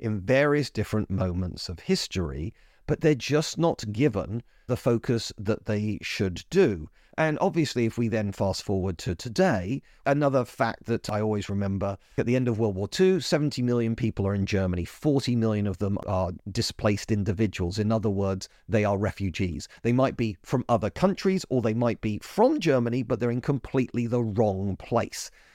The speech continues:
And so these people have to make their way back. You know,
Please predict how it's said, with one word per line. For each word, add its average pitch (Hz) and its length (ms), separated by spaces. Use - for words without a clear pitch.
And 131 180
so 135 140
these 135 220
people 127 320
have 123 220
to 127 240
make 101 340
their 113 180
way 120 220
back. - 420
You 123 380
know, 98 140